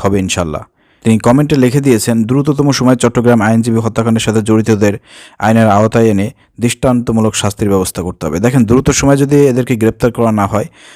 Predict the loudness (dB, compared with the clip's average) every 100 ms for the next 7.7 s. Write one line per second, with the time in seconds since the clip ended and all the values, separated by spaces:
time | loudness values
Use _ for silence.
0 | _ -2 0 2 0 -4 -12 _ -10 0
1 | 2 4 2 2 0 0 -2 _ -6 -4
2 | -4 -2 0 0 -4 -10 _ _ _ -8
3 | -2 0 -2 -2 0 2 2 2 2 2
4 | 0 0 -4 -4 -4 -4 -6 -14 _ _
5 | _ -4 0 2 2 2 2 -2 -6 -8
6 | -10 -12 _ _ _ -8 -8 -6 -2 -2
7 | 0 -2 0 -2 -4 -6